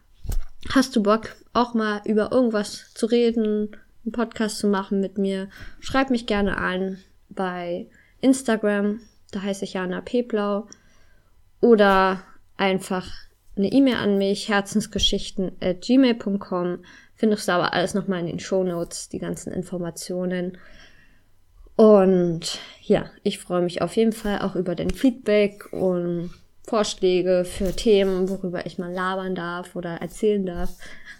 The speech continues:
Sorry, wenn ich das Wort labern, es hört sich gar nicht so schön an. Egal. <laughs> Auf jeden Fall viel Spaß bei dieser Folge. Ja, was ist passiert? Vielleicht erstmal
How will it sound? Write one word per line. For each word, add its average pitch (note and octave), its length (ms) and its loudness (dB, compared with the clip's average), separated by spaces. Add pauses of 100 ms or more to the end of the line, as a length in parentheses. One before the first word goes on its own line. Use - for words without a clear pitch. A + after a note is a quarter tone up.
Sorry, - 340 -4
wenn E3 160 -6
ich D#3 100 -14
das - 220 -2
Wort F3 140 4
labern, F3 420 -4 (840)
es - 220 -18
hört G3 160 -4
sich - 160 -12
gar F3 140 -8
nicht F3+ 160 -10
so - 160 -6
schön - 240 -8
an. E3+ 220 -8 (760)
Egal. F#3+ 480 4 (120)
<laughs> C#4 1120 4
Auf E4 200 4
jeden D4+ 120 10
Fall C4 140 6
viel A3 160 6
Spaß G3 440 2 (140)
bei G3 120 2
dieser F#3+ 340 2
Folge. F3+ 540 4 (1800)
Ja, B3+ 320 8 (460)
was A#3+ 460 4 (160)
ist G#3 420 -2
passiert? - 420 -6 (1300)
Vielleicht A#3+ 300 6
erstmal G#3 520 6